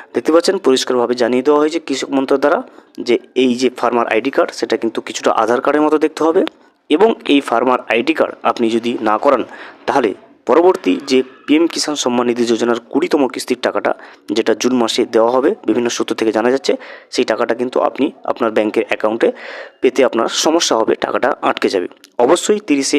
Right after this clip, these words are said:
এপ্রিলের আগে আগে আপনি কিন্তু কৃষি মন্ত্রক দ্বারা যে নির্দেশ দেওয়া হয়েছে প্রত্যেকটা কৃষককে ফার্মার আইডি কার্ড করার জন্য, আপনাকে অবশ্যই ফার্মার আইডি কার্ড করে নিতে হবে, যাতে পিএম কিষাণ প্রকল্পের কুড়িতম কিস্তির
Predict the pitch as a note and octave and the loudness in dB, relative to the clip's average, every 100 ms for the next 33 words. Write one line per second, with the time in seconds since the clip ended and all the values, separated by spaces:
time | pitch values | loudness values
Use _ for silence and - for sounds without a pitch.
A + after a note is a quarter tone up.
0 | - - B2 B2+ - - A2 C3 B2+ C#3+ | -2 -4 -2 -2 0 -2 0 2 2 2
1 | - - - - A2+ - B2+ C#3 - A#2+ | -2 -8 -20 -6 -6 -2 -2 -4 -4 -4
2 | - C3 - _ _ - - F3 D#3+ D3+ | 0 0 -2 _ _ -10 -2 2 2 2
3 | D#3 - - B2 A#2+ A2+ A#2 A2+ A2+ C3 | 0 -2 -12 -2 0 2 2 0 0 0
4 | A#2+ B2 A#2 A#2 D#3 - - A#2+ - A#2 | 2 2 2 0 0 -2 -4 -4 -4 -2
5 | A2+ - - B2 A3 - - A2+ A#2 A#2 | -2 -2 -4 -2 -4 -6 -6 -2 0 0
6 | A2+ A2+ A#2 A2 - A#2+ C3+ E3 A#3+ - | 0 0 0 0 0 0 0 -2 -2 -14
7 | - - - A2 G2+ A2+ - C#3+ - A2 | -8 -6 -2 0 2 0 0 -2 0 0
8 | A2 A2 A2 G#2 - A2+ B2 C3 D3+ C4 | 0 0 -2 -4 0 0 2 2 2 0
9 | - - _ A2+ A#2 A#2+ - C3+ E3+ D#3 | -2 -20 _ -2 0 0 2 2 2 0
10 | D#3 B2 A#2+ B2 B2+ A#2+ A#2+ - E3 C#3+ | -2 0 0 0 0 -2 -2 -2 0 0
11 | B2+ A#2+ - | 0 -4 -8